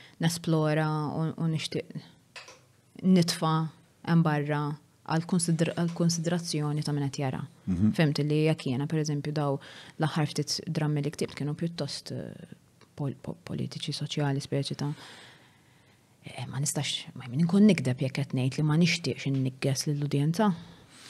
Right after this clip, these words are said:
Speaker 1: li, li ma nixtieqx li l-udjenza tħares naqa fil-mera u tgħid, "Isma', jiena parteċipi f'dan li qed nara."
Speaker 2: Ġifieri meta bdejt kellek diġà dak l-għan?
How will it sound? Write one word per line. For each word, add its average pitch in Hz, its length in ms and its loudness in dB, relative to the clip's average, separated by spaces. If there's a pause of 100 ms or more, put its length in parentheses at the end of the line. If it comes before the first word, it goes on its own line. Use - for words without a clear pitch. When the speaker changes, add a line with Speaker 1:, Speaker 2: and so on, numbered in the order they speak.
(100)
Speaker 1:
li, 135 320 4
li 151 180 2
ma 151 140 2
nixtieqx - 540 0
li 143 80 0
l-udjenza 135 600 2
tħares 131 300 -4
naqa - 160 -6
fil-mera 135 480 0
u 156 40 -2
tgħid, 143 200 -4
"Isma', 139 360 -2 (560)
jiena 143 280 2
parteċipi 135 720 0
f'dan 147 260 0
li 139 60 2
qed - 160 2
nara." 170 380 8 (260)
Speaker 2:
Ġifieri 104 160 8
meta 110 180 8
bdejt 104 480 8
kellek 101 300 6
diġà 98 240 4
dak 90 160 0
l-għan? 73 240 0